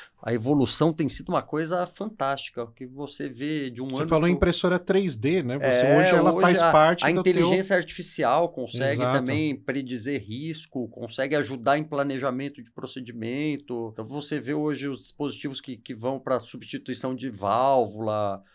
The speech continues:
Speaker 1: pra assistência do coração. Então, você tem aqueles ventrículos artificiais em pessoa que tem cora-, é, problema cardíaco grave e às vezes não pode fazer um transplante.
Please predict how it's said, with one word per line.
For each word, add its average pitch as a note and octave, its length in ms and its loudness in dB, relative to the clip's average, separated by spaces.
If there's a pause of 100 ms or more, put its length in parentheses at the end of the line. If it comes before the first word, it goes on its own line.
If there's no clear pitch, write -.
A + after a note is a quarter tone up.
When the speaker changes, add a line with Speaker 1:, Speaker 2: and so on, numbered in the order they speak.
(200)
Speaker 1:
pra C#3+ 140 8
assistência D#3 600 0
do C#3 80 -4
coração. C3 440 0
Então, B2+ 220 -4
você A#2+ 140 -6
tem B2+ 140 -6
aqueles A#2+ 280 -6
ventrículos A#2 540 -6
artificiais A#2 600 -2
em A2 80 -8
pessoa A2 320 -8
que A2 80 -14
tem A2+ 120 -10
cora-, A2 340 -6
é, G#2+ 500 -4
problema G#2+ 320 -6
cardíaco G#2+ 460 -4
grave G#2+ 600 2 (380)
e A2 60 -2
às G#2 100 -2
vezes A2+ 160 -4
não A2 100 -4
pode A2+ 240 -2
fazer A#2 180 -4
um G#2+ 100 -4
transplante. E3 760 -6